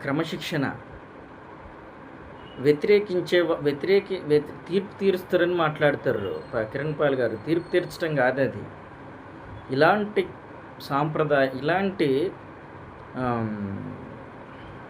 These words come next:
దాన్ని ఏమంటారు, అసభ్యకరమైన, అసభ్యకరమైన మ్యూజిక్ మనకు అవసరం లేదు. మనకు ఒక క్రమం మ్యూజిక్ కావాలి, క్రమమైన మ్యూజిక్.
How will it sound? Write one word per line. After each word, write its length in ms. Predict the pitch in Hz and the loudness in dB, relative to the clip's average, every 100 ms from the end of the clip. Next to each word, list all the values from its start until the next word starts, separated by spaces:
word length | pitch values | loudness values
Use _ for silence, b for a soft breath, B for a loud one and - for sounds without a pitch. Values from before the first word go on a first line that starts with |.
| - | -10
దాన్ని 300 | 117 135 135 | 0 2 4
ఏమంటారు, 300 | 139 151 156 | 4 4 4
అసభ్యకరమైన, 1040 | 135 135 170 156 175 170 156 147 143 160 139 - 120 | 4 4 2 6 6 8 8 6 4 2 0 -6 -10
అసభ్యకరమైన 840 | 127 180 170 175 160 139 127 135 | 0 0 2 2 4 2 2 0
మ్యూజిక్ 760 | 143 139 151 143 - 107 113 - - - - - - 131 | 0 0 0 -4 -4 -4 -4 -4 -10 -16 -16 -16 -8 0
మనకు 260 | 156 156 | 2 6
అవసరం 380 | 165 170 202 190 | 4 6 4 6
లేదు. 460 | 185 180 151 90 - - - - - - - - - | 6 8 6 4 -6 -14 -18 -18 -18 -18 -18 -18 -4
మనకు 220 | 139 151 | -2 2
ఒక 120 | 151 147 | 2 2
క్రమం 480 | - 139 160 180 | 0 2 4 4
మ్యూజిక్ 340 | 175 175 165 165 | 4 2 0 0
కావాలి, 400 | 151 147 151 139 | 6 8 8 6
క్రమమైన 500 | 139 135 151 156 156 | 0 0 2 0 2
మ్యూజిక్. 560 | 139 135 131 135 107 | 2 0 -2 -6 -6